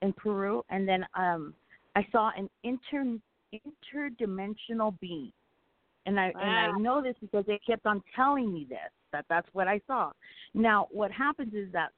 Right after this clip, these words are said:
Speaker 1: after I woke, um, in, in my dream, I said I was a little scared because I saw it move through a portal, and I saw its eyes. Um,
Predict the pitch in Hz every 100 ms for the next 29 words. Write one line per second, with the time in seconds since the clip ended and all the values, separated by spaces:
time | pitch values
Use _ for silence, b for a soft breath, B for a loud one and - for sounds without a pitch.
0 | _ _ _ 202 233 277 254 214 202 190
1 | 175 _ 196 185 156 - _ 190 - 190
2 | 180 170 254 254 208 190 - 185 - _
3 | b b b - 208 208 202 202 196 165
4 | - _ _ 220 233 208 - 185 170 175
5 | - 190 190 180 - _ _ _ - 202
6 | 214 214 208 _ 185 175 165 156 - _
7 | _ 185 196 269 349 - _ _ _ _
8 | _ _ 202 190 190 - 185 190 180 -
9 | - 170 185 269 311 - _ - 196 180
10 | 156